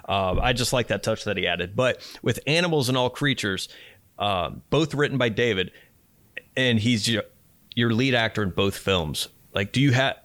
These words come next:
were there certain challenges or opportunities with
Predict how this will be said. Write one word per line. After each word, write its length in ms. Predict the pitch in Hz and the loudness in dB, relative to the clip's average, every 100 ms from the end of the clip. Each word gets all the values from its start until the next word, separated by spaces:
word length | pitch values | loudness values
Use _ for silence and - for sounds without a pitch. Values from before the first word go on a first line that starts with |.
| _ | _
were 180 | 120 120 | -2 0
there 140 | 113 | 0
certain 400 | 110 170 165 131 | 0 0 0 -2
challenges 840 | 110 - 113 139 135 135 135 139 120 | -2 -2 0 2 2 2 2 0 -2
or 380 | 117 110 110 104 | -2 0 0 0
opportunities 920 | 110 117 101 - 135 147 151 160 165 - - - - | -2 -2 -4 -2 0 2 2 0 -2 -6 -14 -20 -8
with 560 | 113 120 113 107 - | 0 4 2 0 -8